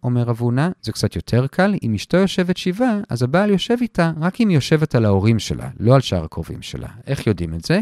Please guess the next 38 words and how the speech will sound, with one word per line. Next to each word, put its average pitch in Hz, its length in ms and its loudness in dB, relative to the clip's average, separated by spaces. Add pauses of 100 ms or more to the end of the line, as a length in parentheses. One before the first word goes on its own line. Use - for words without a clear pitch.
כי 156 100 -4
יש 185 160 -4
סתירה 147 280 -2
בין 156 100 -2
שתי 147 220 -2
ברייתות. 151 520 -4
בברייתא 127 460 0
אחת 127 280 -2
כתוב 110 300 -4
שכשאשתו - 540 -6
יושבת 120 440 0
שבעה, 104 520 0
אז 92 160 -10
גם 95 140 -4
הבעל 98 420 -2
כופה 92 300 -8
מיטתו, 92 500 -4
כלומר 92 280 -6
גם 87 140 -8
הוא 110 160 -4
יושב 82 280 -6
איתה 76 200 -16
שבעה, 101 420 -6 (240)
ובברייתא 98 460 -8
שנייה 190 320 -6
כתוב 190 300 -8
שכשהיא - 360 -8
יושבת 180 360 -6
שבעה, 196 420 -6
הוא 175 160 -4
רוחץ 180 340 -2
את 175 100 -8
פניו, 208 320 -4
כלומר 117 500 -2
הוא 151 120 -4
לא 202 60 0
יושב 240 280 -2
שבעה. 131 360 -6